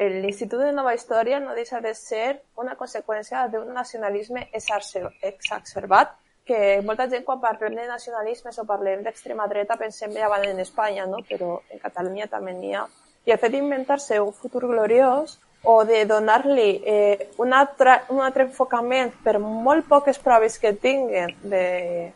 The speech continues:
de fets o de certes persones, eh, és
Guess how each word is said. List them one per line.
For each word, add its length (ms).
de 200
fets 380
o 140
de 140
certes 320
persones, 640
eh, 500
és 220